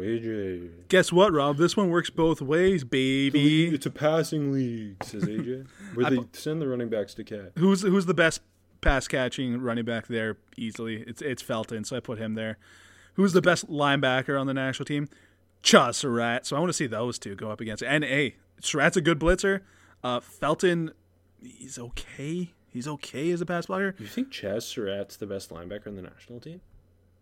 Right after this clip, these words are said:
Speaker 2: Yeah. Who, wait, who do you have?
Speaker 1: Tuf Borland.
Speaker 2: Oh, okay. The king.
Speaker 1: Did you not see him in coverage?
Speaker 2: <laughs>
Speaker 1: Yeah, no, I
Speaker 2: For,
Speaker 1: think Chaz Surratt
Speaker 2: for a
Speaker 1: is the best
Speaker 2: second, I'm like,
Speaker 1: linebacker.
Speaker 2: "Wait, am,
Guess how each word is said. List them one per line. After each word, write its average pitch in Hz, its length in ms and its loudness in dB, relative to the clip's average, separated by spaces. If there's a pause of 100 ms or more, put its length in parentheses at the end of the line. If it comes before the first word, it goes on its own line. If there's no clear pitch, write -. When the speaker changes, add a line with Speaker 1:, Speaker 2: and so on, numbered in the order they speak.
(240)
Speaker 2:
Yeah. 127 280 -6 (480)
Who, 160 180 -6
wait, 180 220 -4
who 202 80 0
do 226 120 -10
you 98 60 -8
have? 190 160 -10 (960)
Speaker 1:
Tuf - 200 -6
Borland. 113 440 -4 (500)
Speaker 2:
Oh, 143 220 -4
okay. - 320 -14 (720)
The - 80 -10
king. 185 460 -4
Speaker 1:
Did - 100 -10
you 135 60 -6
not 156 200 -2
see 160 280 0
him 196 160 0
in 214 180 -2
coverage? 214 540 -2 (400)
Speaker 2:
<laughs> - 0 - (1400)
Speaker 1:
Yeah, 107 140 4
no, 101 120 -2
I - 20 -2
Speaker 2:
For, 151 100 2
Speaker 1:
think 135 180 2
Chaz - 300 8
Surratt - 20 -6
Speaker 2:
for 233 220 10
a - 20 10
Speaker 1:
is - 160 4
the 254 60 8
best 240 100 6
Speaker 2:
second, 254 80 6
I'm 214 80 4
like, 196 120 4
Speaker 1:
linebacker. - 40 -4
Speaker 2:
"Wait, 175 160 4
am, 131 120 -2